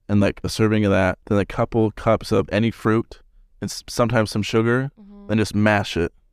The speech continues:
Speaker 1: and have it for dessert every night.
Speaker 2: That's absolutely beautiful.
Speaker 1: But then I, then at one point I was like, "Okay, Instagram," 'cause that's where I was posting. I was like,
Speaker 2: Mm-hmm.
Speaker 1: "Okay, every day I'm gonna do a different fruit."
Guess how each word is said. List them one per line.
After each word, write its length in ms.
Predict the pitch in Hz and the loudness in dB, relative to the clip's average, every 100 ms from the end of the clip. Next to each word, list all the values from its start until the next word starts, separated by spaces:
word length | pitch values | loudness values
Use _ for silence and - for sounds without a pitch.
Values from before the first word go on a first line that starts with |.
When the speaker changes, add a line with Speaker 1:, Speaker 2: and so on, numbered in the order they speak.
| _ - | _ -12
Speaker 1:
and 140 | 90 | -4
have 140 | 104 104 | -2 -2
it 80 | - | -2
for 140 | - | -4
dessert 360 | - 92 90 - | -2 -2 0 -2
every 180 | - 98 | -4 -6
night. 220 | 170 175 _ _ _ _ - - | -6 -8 _ _ _ _ -20 -8
Speaker 2:
That's 320 | - 226 277 - | 0 2 2 0
absolutely 540 | - 202 - 220 180 180 | -2 -2 -2 -2 0 -2
beautiful. 380 | 175 180 - | -2 -4 -4
Speaker 1:
But 80 | 120 | -4
then 120 | 127 127 | 0 2
I, 120 | 127 117 - | 0 -2 -6
then 300 | 117 123 120 | -2 0 0
at 80 | 110 | 0
one 160 | 117 135 | 0 0
point 280 | - 120 | -2 0
I 80 | 95 | 0
was 140 | 104 117 | 0 -2
like, 80 | 104 | -6
"Okay, 340 | - 170 147 123 | -2 0 0 -2
Instagram," 680 | 127 - 127 127 127 120 | -4 -6 -4 -2 -2 -4
'cause 100 | - | -2
that's 180 | 104 - | -2 0
where 80 | 98 | 0
I 20 | |
was 80 | 85 | 0
posting. 340 | - 92 101 | -4 -4 -4
I 20 | 98 | -6
was 100 | 71 | -6
like, 120 | 50 | -8
Speaker 2:
Mm-hmm. 80 | - | -2
Speaker 1:
"Okay, 220 | 139 120 | 0 0
every 280 | 107 120 143 | 2 2 2
day 220 | 139 139 | 2 2
I'm 60 | 120 | 0
gonna 80 | |
do 100 | 113 | 0
a 40 | 110 | 0
different 300 | 120 - - | 0 -4 -8
fruit." 380 | - 143 101 | -2 0 0